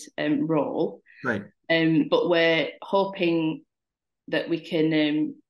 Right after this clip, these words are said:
Speaker 1: we're hoping to work with Karen Jones on this kind of Arts at sixty, um, idea, which is, like, celebrating the sixty years of, um, art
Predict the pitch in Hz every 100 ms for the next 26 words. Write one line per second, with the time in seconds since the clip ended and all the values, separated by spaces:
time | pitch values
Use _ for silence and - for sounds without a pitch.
0 | _ _ _ 180 208 220 214 180 151 165
1 | - 175 165 160 156 156 151 156 - 165
2 | 156 156 147 - 135 - - - - -
3 | 190 208 202 - - 175 170 175 175 180
4 | 180 196 285 311 - _ _ _ _ _
5 | _ - 156 156 156 - 160 156 156 156
6 | 156 151 151 156 - - - - 151 147
7 | 160 147 - - _ - 156 156 147 -
8 | 156 156 - -